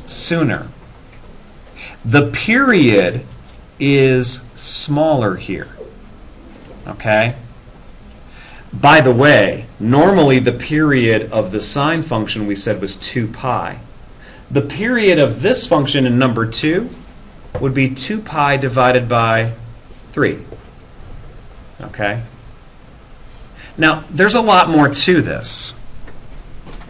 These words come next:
You're gonna need to use your book when you work on these exercises.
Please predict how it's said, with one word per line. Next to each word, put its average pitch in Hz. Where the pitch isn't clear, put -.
You're 147
gonna 190
need 196
to 156
use 160
your 127
book 131
when 117
you 117
work 123
on 120
these 110
exercises. -